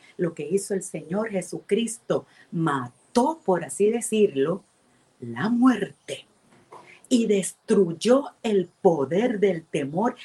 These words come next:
y el temor paralizante que tiene ese más allá, esa eternidad, cuando Él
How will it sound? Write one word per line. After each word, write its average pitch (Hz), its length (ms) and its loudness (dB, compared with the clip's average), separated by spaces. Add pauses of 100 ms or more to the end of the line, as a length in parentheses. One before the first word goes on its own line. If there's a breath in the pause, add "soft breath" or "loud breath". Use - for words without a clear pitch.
y 202 140 6
el 185 160 4
temor 175 380 -2
paralizante 214 1120 -2 (260 loud breath)
que 185 160 6
tiene 233 580 0
ese 208 360 0
más 202 340 -4
allá, 185 460 -2 (180 loud breath)
esa 226 400 0
eternidad, 208 920 0 (340 soft breath)
cuando 156 480 0
Él 269 240 2